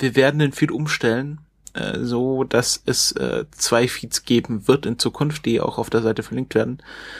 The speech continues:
Einen Tatort-Pessimisten-Solo-Feed, wenn ihr also nur die Tatort-Pessimisten haben wollt oder irgendwie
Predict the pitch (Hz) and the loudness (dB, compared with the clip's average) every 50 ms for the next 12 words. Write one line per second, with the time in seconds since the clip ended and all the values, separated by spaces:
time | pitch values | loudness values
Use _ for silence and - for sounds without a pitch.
0 | - - - - 120 123 123 120 120 120 117 - - - 127 135 135 - - 127 | -16 -8 -2 0 2 2 2 2 0 -2 -2 -4 -2 0 2 2 0 0 0 0
1 | 120 117 - - - 127 - - 127 127 123 - - - - 123 120 113 110 127 | 0 0 -2 -4 -4 -2 0 0 0 0 0 0 0 0 0 -2 -2 2 2 4
2 | 135 131 113 107 - - - 131 - - - - - 120 117 113 - - 117 110 | 4 4 4 2 0 -2 -2 -2 -2 -2 -2 -2 0 0 0 0 0 -2 0 0
3 | 107 - 110 104 110 107 110 120 131 135 139 120 - 127 123 139 139 - - 135 | 0 0 -2 -2 -2 0 2 2 2 2 2 0 -2 -4 -4 -4 -4 -6 -6 -6
4 | - - 135 131 - - 139 127 131 131 127 131 127 - 113 110 110 104 104 117 | -6 -6 -6 -6 -6 -4 -4 -4 -2 0 0 0 0 0 -4 -4 -4 -4 -4 -6
5 | 117 - 117 113 110 | -6 -4 -2 -2 -4